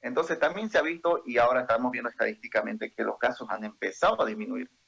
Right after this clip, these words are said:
Los, eh, la, la infección comunitaria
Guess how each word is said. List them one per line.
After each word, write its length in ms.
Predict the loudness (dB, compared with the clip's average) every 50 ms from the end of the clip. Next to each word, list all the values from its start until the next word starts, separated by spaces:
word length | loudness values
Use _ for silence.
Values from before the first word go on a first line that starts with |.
| _ -20 -20 -20 -20 _ _
Los, 300 | 0 0 2 2 0 -4 -12 _ _ -2
eh, 440 | 0 2 4 4 2 2 2 2 2
la, 200 | 4 4 2 2 0
la 260 | 2 4 4 6 4
infección 440 | 2 0 -2 -4 -2 0 -4 -2 0
comunitaria 880 | 0 -2 0 0 0 -2 -2 2 4 4 4 4 2 0 -2 -4 -4